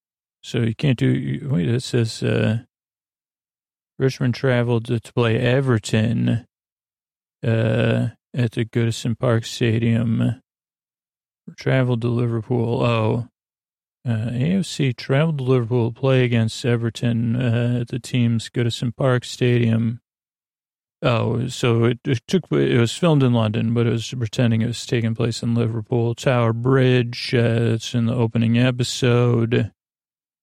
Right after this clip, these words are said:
Uh, it's not the London Bridge, as Ted says. Uh,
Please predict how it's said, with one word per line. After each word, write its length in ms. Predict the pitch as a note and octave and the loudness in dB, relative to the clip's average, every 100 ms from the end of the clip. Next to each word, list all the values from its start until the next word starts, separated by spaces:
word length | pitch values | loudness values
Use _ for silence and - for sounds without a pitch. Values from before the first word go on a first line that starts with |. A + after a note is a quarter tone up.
| _ _ _ - | _ _ _ -4
Uh, 220 | A2+ G#2+ | -2 0
it's 180 | G#2+ - | -2 -2
not 280 | A#2+ A2 G#2 | 0 0 -2
the 100 | B2 | -2
London 400 | G#2+ A2+ A2 A2 | -2 -2 -2 -2
Bridge, 540 | A2+ A2+ B2+ - - | 0 2 0 -2 -4
as 340 | B2 A#2 A2+ - | 0 0 -2 -4
Ted 320 | B2 A2+ A#2 | 0 0 0
says. 640 | - B2+ A#2 C#3 D3+ - | -4 0 2 2 0 -2
Uh, 380 | A#2+ A#2 B2 A#2+ | 0 0 0 0